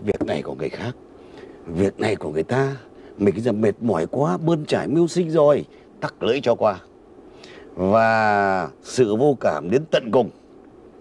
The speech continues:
Ờ, những người trong cuộc có công, liệt sĩ thương binh, dù họ được đối xử rất công bằng, vẫn đau xót vì mất mát.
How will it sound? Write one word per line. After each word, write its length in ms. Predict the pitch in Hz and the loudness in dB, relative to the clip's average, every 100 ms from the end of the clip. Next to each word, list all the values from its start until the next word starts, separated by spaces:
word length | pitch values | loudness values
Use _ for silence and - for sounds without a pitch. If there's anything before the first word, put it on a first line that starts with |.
| - - - - - - | -20 -20 -20 -20 -20 -12
Ờ, 300 | 92 90 87 78 - - - | 0 2 2 0 -14 -14 -2
những 300 | 110 139 151 | 0 2 4
người 380 | 120 101 82 76 | 6 6 2 -4
trong 180 | 117 104 | -6 0
cuộc 240 | 98 69 | -2 0
có 100 | 123 | -4
công, 240 | 120 110 101 - - - - - | 0 -2 -4 -20 -20 -20 -20 -4
liệt 180 | 85 78 | -2 -2
sĩ 240 | - 117 | -2 -4
thương 220 | 120 107 | 0 2
binh, 180 | 107 101 - - - - - - - | 2 0 -6 -20 -20 -20 -20 -20 -16
dù 380 | - 107 151 135 | -2 4 6 6
họ 220 | 110 107 | 6 2
được 160 | 98 92 | 2 2
đối 160 | 117 160 | 2 2
xử 340 | - 95 76 | 0 0 0
rất 220 | 104 196 | 0 2
công 220 | 143 120 | 0 0
bằng, 200 | 98 80 67 - 80 | -2 -4 -10 -18 -6
vẫn 120 | 104 202 104 | -6 -4 0
đau 180 | 104 | 0
xót 240 | 98 117 - - | 0 -4 -4 -6
vì 100 | 87 | -6
mất 200 | 76 113 | -2 -2
mát. 180 | 110 | -4